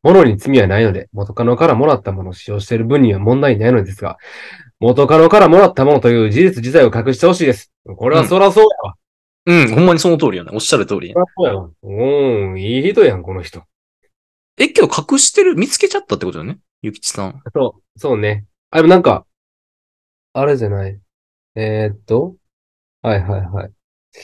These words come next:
Speaker 1: はいはいはいはい。あ、そっか。彼氏さん別に特に自分で言-、言ったというか、そういうわけでもない。
Speaker 2: なんかあれじゃん、目に、目に見えるとこに置いててほしくなかったってことじゃない。なんか見つかったっていうところまで含めて、もっと隠せっていうことじゃない、
Speaker 1: うん。
Speaker 2: 要は。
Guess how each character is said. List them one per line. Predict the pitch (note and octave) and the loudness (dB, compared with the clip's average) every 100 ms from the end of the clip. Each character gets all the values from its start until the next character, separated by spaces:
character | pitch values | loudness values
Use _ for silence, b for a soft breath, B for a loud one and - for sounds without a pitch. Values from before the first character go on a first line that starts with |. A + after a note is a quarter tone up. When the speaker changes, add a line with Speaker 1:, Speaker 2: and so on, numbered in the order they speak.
| b b b b _ _ | b b b b _ _
Speaker 1:
は | G#2+ G2 | -8 -6
い | |
は | |
い | |
は | E2+ G2+ | -6 -8
い | |
は | E2+ F#2+ F#2 F2+ G2+ | -10 -12 -14 -14 -16
い。 | - _ _ - | -16 _ _ -6
あ、 | A#2 | -2
そ | D3+ D3 | 0 0
っ | |
か。 | - G2+ | 0 0
彼 | F3+ G3 | 4 4
氏 | G3+ | 4
さ | A3 | 4
ん | G3+ | 4
別 | A2 A#2+ | 2 0
に | A#2 | -2
特 | F3 B2+ | -2 -2
に | F#2 - | -6 -12
自 | A2 C3+ | -10 -6
分 | D#3+ | -2
で | F3 | -2
言-、 | G3 _ _ _ _ _ _ _ _ _ _ _ - D3+ | -2 _ _ _ _ _ _ _ _ _ _ _ -12 -8
言 | F3+ | -6
っ | |
た | B2 C3 | -6 -8
と | G2+ | -8
い | G2 | -14
う | - _ _ | -16 _ _
か、 | A#2+ B2+ | -14 -12
そ | |
う | |
い | |
う | |
わ | |
け | - | -6
で | |
も | C#3 | -4
な | |
い。 | |
Speaker 2:
な | |
ん | E3 | -2
か | C3+ | -2
あ | |
れ | F#3 | -2
じ | - | -2
ゃ | |
ん、 | A2 | -2
目 | C3+ | 0
に、 | D#4 F#4+ - | -2 -4 -8
目 | B2 D#3+ | -8 -6
に | C4 | -4
見 | D3 | -4
え | G#2 | -4
る | G#2 | -6
と | A#2+ | -6
こ | |
に | F#2+ | -6
置 | A2+ | -4
い | |
て | A#2 | -6
て | A2+ | -6
ほ | |
し | A#2 | -6
く | F#2+ | -6
な | F2+ | -6
か | G#2 | -6
っ | - | -6
た | E2+ | -8
っ | |
て | - | -6
こ | F2+ | -8
と | |
じ | E2+ | -6
ゃ | |
な | F#2 | -4
い。 | |
な | |
ん | |
か | G2+ | 0
見 | C#3 | 0
つ | D#3+ | 0
か | - F3+ | 0 -2
っ | - _ | -4 _
た | B2 | -6
っ | - | -2
て | C3+ | -2
い | |
う | C3 | -2
と | F3 | 0
こ | F3 | 0
ろ | |
ま | B2 | 0
で | G#2 | -2
含 | C3+ E3 | -4 -4
め | C#3+ | -4
て、 | C#3+ D3+ - - _ _ A#2+ | 0 0 0 -14 _ _ -4
も | |
っ | B2 | -2
と | - | -2
隠 | A#2+ G2+ | -6 -6
せ | - | -4
っ | F#2+ | -6
て | - | -6
い | |
う | |
こ | F2 | -8
と | E2 | -8
じ | E2+ | -8
ゃ | |
な | D#2 | -12
い、 | |
Speaker 1:
う | |
ん。 | A2 | -14
Speaker 2:
要 | G#2 E2+ | -12 -12
は。 | - | -16